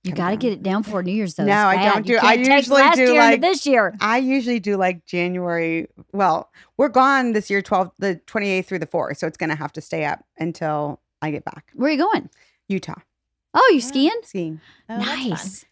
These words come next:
Speaker 2: Yeah.
Speaker 1: Do you guys ski?
Speaker 2: Um, yeah, I mean, um, Darren and Elijah are much better skiers. I, I don't love it, and it's expensive, and it's just so much work. I'd rather, like,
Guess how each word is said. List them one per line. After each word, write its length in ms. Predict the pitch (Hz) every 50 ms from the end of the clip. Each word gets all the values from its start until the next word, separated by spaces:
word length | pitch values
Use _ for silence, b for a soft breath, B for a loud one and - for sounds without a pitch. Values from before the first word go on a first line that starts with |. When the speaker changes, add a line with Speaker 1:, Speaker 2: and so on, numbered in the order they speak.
| _ -
Speaker 2:
Yeah. 180 | 180 170 175 - _ _ _ _ _ _ _ _ _ _ _
Speaker 1:
Do 80 | - 240
you 40 | 240
guys 200 | 226 214 214 202
ski? 300 | - - 226 233 262 - _ _ _ _ _ _ _ _ -
Speaker 2:
Um, 300 | 196 208 208 180 160 147 _
yeah, 280 | - - 302 415 440 392 - -
I 100 | 277 294
mean, 280 | 285 294 285 277 254 - - 220 202 _ _ _ -
um, 400 | 220 214 202 196 185 175 175 - - _ -
Darren 440 | - 220 214 214 214 214 208 208 202 -
and 440 | 170 175 175 180 175 170 160 175 - _ _ _ _ -
Elijah 340 | 170 170 151 151 147 - -
are 80 | 151
much 400 | 165 165 160 156 143 143 - - -
better 180 | 151 139 143
skiers. 560 | 139 - - - 151 139 139 143 143 143 139 - -
I, 160 | 143 156 156 - _ _ -
I 80 | 196
don't 180 | 226 233 - -
love 280 | 151 151 151 139 139 151
it, 160 | 190 208 -
and 140 | - 165 160
it's 100 | 160 -
expensive, 560 | 175 160 - - - 156 156 160 - 208 185
and 120 | 185 - 175
it's 160 | 160 - -
just 160 | 220 208 -
so 60 | 214
much 200 | 196 156 - -
work. 260 | 151 151 147 165 - -
I'd 160 | - 175 165 165
rather, 400 | 170 165 147 151 147 143 98 98
like, 180 | 151 143 139